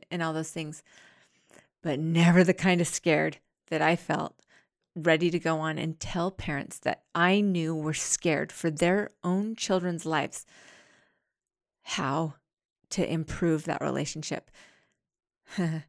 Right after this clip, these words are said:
There is no, there's no pressure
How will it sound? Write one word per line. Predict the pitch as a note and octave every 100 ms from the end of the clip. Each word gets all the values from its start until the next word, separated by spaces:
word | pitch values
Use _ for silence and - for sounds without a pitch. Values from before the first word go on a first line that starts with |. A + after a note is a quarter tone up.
| - - - G3+ - _ _ _ _
There | D#3+ E3+ F#3 G3+
is | E3 D#3+ E3+
no, | E3 D#3 F3 F3 F3+ F3 - _ _ _ _ _ _ _ _ _ _ _ _ _ _ _ _ _ _ _ _ _ _ _ _ _ _ _ _ _ _ _
there's | F3+ F#3 F#3 F#3
no | F3+
pressure | F3+ D#3+ - C#3